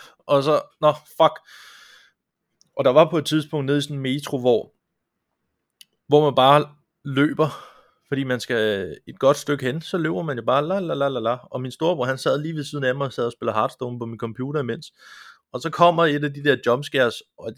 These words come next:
altså, jeg var så tæt på bare at skrige, da det skete. Og jeg begyndte bare med det samme at svede og sådan noget, og min storebror, han sad ved siden af og bare sagde, "Jeg er kraftedeme glad for, at det ikke er mig, der sidder der," fordi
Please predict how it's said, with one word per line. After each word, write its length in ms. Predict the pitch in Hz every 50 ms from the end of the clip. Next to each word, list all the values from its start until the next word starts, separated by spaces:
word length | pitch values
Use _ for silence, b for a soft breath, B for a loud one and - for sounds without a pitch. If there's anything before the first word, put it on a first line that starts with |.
| _ _ _ _ _
altså, 240 | - 127 131 120 120
jeg 240 | 120 123 123 117 120
var 360 | 123 120 120 110 - - - _ _ _ _ _ _ _ _ _ _ _ _ _ _ _ _ _ _ _ _ _ _ _ _ _
så 440 | - - - - - - 160 151 151 -
tæt 140 | - 123 113 - _
på 240 | 107 92 - - - _
bare 500 | - 104 98 - - - _ - 107 98 95
at 60 | - _ _ _ _ _ _ _ _ -
skrige, 400 | - - 131 117 113 110 104 _ _ _ _ _ _ _ _ _
da 120 | 131 123
det 80 | 117 110
skete. 300 | - - 107 107 107 - _ _ _ _ _
Og 80 | 131
jeg 100 | 120 110
begyndte 260 | 113 120 139 135 123 -
bare 160 | 113 117 117
med 200 | 120 120 120 120
det 100 | 135 131
samme 280 | - 127 113 113 117 120
at 40 | 117
svede 340 | - - 120 120 120 127 135
og 60 | 131
sådan 120 | - 131
noget, 140 | 117 113 104
og 120 | - - 120
min 80 | 113
storebror, 340 | 107 - 127 123 131 120 127
han 180 | 123 127 127 123
sad 180 | 127 135 117
ved 80 | 117 117
siden 200 | - - 131 123
af 40 | 117
og 60 | 107
bare 140 | 110 113 110
sagde, 160 | 107 104 - b b b b b b b b b b b b b _ _ _ _ _ _ _ _
"Jeg 60 | - 135
er 40 |
kraftedeme 420 | 131 - 127 120 - - 113 113 104
glad 180 | 101 117 120
for, 100 | - -
at 40 | 127
det 60 | 127
ikke 80 | 127 127
er 40 | 123
mig, 140 | 120 123 127
der 60 | 131
sidder 220 | 107 135 135 123
der," 180 | 120 127 131 127
fordi 400 | - 131 120 117 113 113 110 104